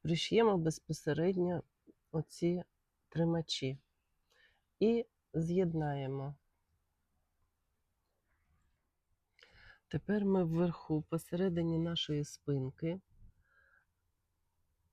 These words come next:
зробимо, е, таку петлю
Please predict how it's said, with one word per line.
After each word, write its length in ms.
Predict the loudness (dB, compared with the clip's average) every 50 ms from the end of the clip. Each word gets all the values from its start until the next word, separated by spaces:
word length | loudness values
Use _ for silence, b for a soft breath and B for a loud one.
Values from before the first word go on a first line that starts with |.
| _ _ _ _ _ _ _ _ _ _ _ _ -12
зробимо, 880 | -10 -8 -4 -2 -2 -2 0 0 0 2 2 2 2 2 0 -2 -4 -10 _ _ _ _ -8 -4
е, 40 | -4 -2 -2 -2 -4 -4 -4 -6 -8 -10 -14 -18 -20 _ _ _ _ _ _ _ _ _ _ _ _ _ _ _ _ _ _ _ _ _ _ _ _ _ _ _ _ _ _ _ _ _ _ _ _ _ _ _ _
таку 380 | -6 -6 -6 -6 -6 -6 -6 -6
петлю 520 | -4 -4 -6 -6 -6 -6 -6 -6 -6 -6